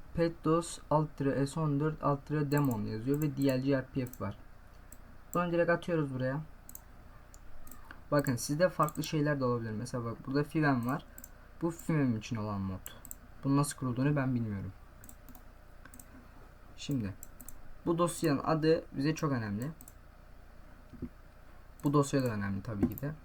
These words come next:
Evet arkadaşlar G T A beşin dosya konumuna girdikten sonra update x altmış dört D L C packs. Bu dosyayı buraya atıyoruz.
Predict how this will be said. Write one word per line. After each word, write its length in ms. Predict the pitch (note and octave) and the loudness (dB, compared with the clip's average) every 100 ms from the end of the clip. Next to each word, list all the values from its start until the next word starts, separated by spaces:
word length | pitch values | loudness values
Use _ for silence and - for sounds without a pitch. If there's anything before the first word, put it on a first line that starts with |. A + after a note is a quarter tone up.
| - - - - - - - - - - - | -18 -18 -18 -18 -14 -14 -14 -16 -18 -20 -4
Evet 180 | D3+ D#3 | -2 0
arkadaşlar 340 | D3+ C#3+ C3+ | -2 -2 -4
G 200 | B2 B2 | -2 -2
T 100 | C#3 | 0
A 80 | C#3+ | 2
beşin 240 | C#3 D#3 D3+ | 2 2 0
dosya 220 | D3 D3+ | 0 -2
konumuna 300 | D3+ D3 D3+ | 0 0 2
girdikten 380 | D3 C#3 - D3 | 0 -2 -2 -4
sonra 200 | B2 A2+ | -2 -4
update 600 | - C#3 - D3+ D#3 - - - - - - | -2 -2 0 0 0 -6 -14 -16 -14 -14 -10
x 180 | B2+ - | -6 0
altmış 380 | C#3+ C#3 C#3+ - | 0 0 -4 -2
dört 180 | D3+ D3+ - | -2 -2 -2
D 80 | C#3 | 2
L 120 | C#3 | 4
C 200 | B2 - | 4 0
packs. 460 | C#3 C3+ G#2+ - - - - - - - - - - - - - - - - - | 0 -2 -4 -8 -8 -8 -10 -10 -10 -10 -8 -6 -6 -6 -8 -10 -12 -12 -12 -8
Bu 100 | D#3+ | -4
dosyayı 360 | C#3 C3 - C3+ | -2 -2 -2 0
buraya 240 | C3+ C3 | 2 4
atıyoruz. 500 | C#3 - C3 G#2 - | 2 2 -2 -2 -8